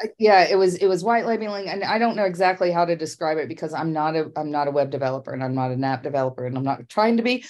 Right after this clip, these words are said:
Um, <laughs> you know, but, um,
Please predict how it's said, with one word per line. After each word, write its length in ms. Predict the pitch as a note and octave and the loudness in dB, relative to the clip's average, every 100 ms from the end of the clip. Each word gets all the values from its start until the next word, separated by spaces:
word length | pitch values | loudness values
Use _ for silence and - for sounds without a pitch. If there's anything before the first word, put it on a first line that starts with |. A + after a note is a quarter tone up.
| - - _ - | -20 -20 _ 4
Um, 280 | A#3 G#3+ | 4 4
<laughs> 40 | A3 | 0
you 320 | A3+ - - - | 2 2 0 4
know, 320 | D#4+ - C4 B3+ - - _ | 6 6 4 0 -8 -16 _
but, 260 | E3+ A3+ G3 | 2 4 6
um, 400 | G3+ F#3 E3+ E3+ | 6 4 2 -4